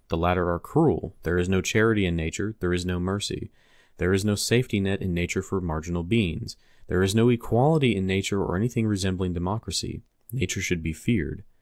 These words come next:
Ah, here now we see the real issue with this reverence for nature.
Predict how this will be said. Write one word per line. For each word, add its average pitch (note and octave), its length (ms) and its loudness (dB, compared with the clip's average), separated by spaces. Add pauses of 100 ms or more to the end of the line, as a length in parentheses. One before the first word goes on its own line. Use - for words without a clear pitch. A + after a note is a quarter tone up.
(580)
Ah, F2+ 800 0
here G2 380 0
now F#2+ 200 0
we F2+ 140 -2
see F#2 240 -2
the E2+ 120 -2
real G#2+ 480 4
issue F2+ 480 -2
with E2 300 -4
this E2+ 160 -2
reverence E2+ 540 -2
for D2+ 240 -8
nature. - 560 -4